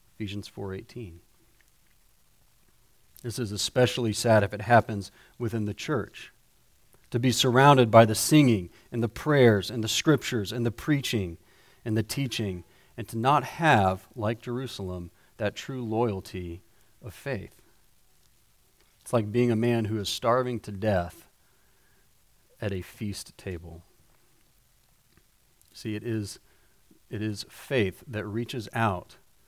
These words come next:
and takes hold of Jesus presented to you in the scriptures,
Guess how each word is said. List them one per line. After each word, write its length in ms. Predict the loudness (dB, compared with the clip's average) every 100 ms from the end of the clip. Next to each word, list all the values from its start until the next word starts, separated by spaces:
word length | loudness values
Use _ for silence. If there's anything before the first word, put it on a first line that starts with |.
| _ _ _ _ -10
and 180 | -10 -8
takes 320 | -8 -8 -10
hold 600 | -12 -6 -4 -4 -10 -14 _ _ _ _ _
of 140 | -12
Jesus 520 | -8 -4 -4 -6 -10 -12
presented 540 | -12 -8 -6 -6 -10
to 140 | -12
you 220 | -12 -12 -16 -20 _ _ _ _ _ _ _ _ -12
in 140 | -10
the 60 | -8
scriptures, 680 | -8 -8 -10 -16 -18 -20